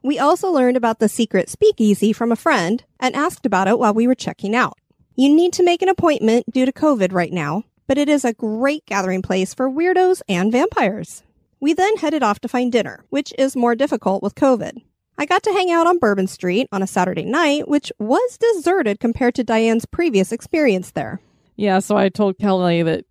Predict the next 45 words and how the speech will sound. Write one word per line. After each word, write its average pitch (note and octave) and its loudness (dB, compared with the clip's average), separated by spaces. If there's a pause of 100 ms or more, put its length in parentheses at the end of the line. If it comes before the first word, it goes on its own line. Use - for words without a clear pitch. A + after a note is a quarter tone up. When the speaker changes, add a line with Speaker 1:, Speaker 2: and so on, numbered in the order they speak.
(140)
Speaker 2:
you F#3+ -4
don't G#3+ 0
want G#3 4
to G#3 0
spend G#3+ -2
hardly F#3+ 0
any C4 2
time B3+ 0
on A#3+ 4
Bourbon A3+ 0
Street. A3 -2
It's - -6
packed G#3 -2
wall G#3 4
to G#3+ 0
wall G#3+ 4
with G#3+ 0
people. G3+ 2
It - -2
stinks. G#3 0
Everybody's F#3+ 2
just F#3+ -2
partying, F#3 2
and D3+ -2
it's D#3+ -8
a F3 -4
lot F3 2
of F3 0
young E3+ -2
people. F3+ 0 (220)
And, F3+ 0 (140)
oh G3+ -2
my G#3 -2
gosh, E3+ -2
if A3 -2
there D4+ 2
was E4 2
ever G#3+ 0
a B3+ 0
time G3+ -2
to G3+ -8
go G3+ 2
to G3+ -2
New G3 0
Orleans, F#3 0